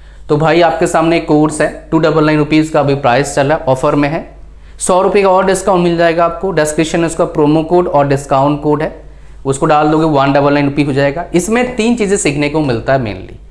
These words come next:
Speaking सीखोगे बेसिक से, zero level से, यहाँ पर practice भी है हर के, हर, अ, टेंस के बाद, ठीक है। उसके बाद इससे ऐसे tense नहीं सिखाया जो किताबों में, थोड़ा अलग तरह से सिखाया मैंने।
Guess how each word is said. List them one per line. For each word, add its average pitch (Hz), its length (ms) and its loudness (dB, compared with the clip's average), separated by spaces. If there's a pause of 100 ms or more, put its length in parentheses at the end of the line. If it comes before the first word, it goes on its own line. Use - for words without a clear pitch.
(600)
Speaking 202 580 -2
सीखोगे 202 440 0
बेसिक 165 380 -2
से, 123 140 -4
zero 139 260 0
level 160 320 0
से, - 300 -12 (420)
यहाँ 143 220 2
पर 156 200 0
practice 147 520 -2
भी 156 200 2
है 165 120 0
हर 151 140 2
के, 156 260 -4 (280)
हर, 147 160 2
अ, 117 880 0
टेंस 143 280 0
के 156 140 0
बाद, 135 540 -2
ठीक 123 200 -6
है। - 200 -8 (400)
उसके - 220 0
बाद 170 200 2
इससे 202 200 0
ऐसे 185 260 0
tense 202 300 0
नहीं 202 100 -2
सिखाया 151 320 0
जो 143 160 0
किताबों 131 540 0
में, 127 220 -4
थोड़ा 170 180 0
अलग 143 220 0
तरह 123 120 -2
से 123 80 -4
सिखाया 117 400 -2
मैंने। 110 200 -8